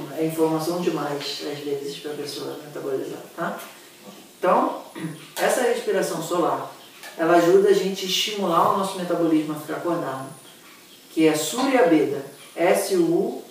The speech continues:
R Y A, Surya é Sol, Chandra é Lua. Surya Beda, Beda é o caminho, ali, a gente tá atravessando aquilo, tá? Então,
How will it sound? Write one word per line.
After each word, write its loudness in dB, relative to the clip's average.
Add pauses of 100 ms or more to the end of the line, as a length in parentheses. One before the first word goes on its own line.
R 0 (360)
Y -2
A, -2
Surya 0
é 0
Sol, -6 (320)
Chandra 2
é 4
Lua. 2 (380)
Surya 4
Beda, 4 (300)
Beda 6
é 6
o 2
caminho, 0 (1040)
ali, -6
a -10
gente -10
tá 2
atravessando -2
aquilo, -16 (380)
tá? -8 (360)
Então, -4